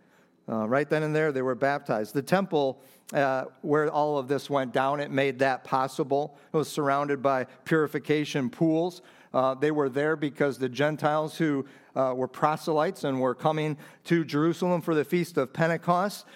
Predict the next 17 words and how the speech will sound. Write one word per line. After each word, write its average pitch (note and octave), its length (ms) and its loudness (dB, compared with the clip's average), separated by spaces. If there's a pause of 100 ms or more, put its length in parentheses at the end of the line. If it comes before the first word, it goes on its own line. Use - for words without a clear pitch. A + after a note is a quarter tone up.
(120)
to D#3+ 120 2
be, D3 280 0
uh, C#3 220 0
converted D#3+ 520 0
to D3 100 -2
Judaism, F3 600 0
they D3+ 160 2
would E3 180 0
have D#3 220 0
to D#3+ 80 0
be C#3+ 200 0
baptized C#3+ 760 -2 (440)
as C#3 100 2
part D#3+ 220 2
of C#3 60 0
the C#3+ 60 -2
conversion D3+ 800 -2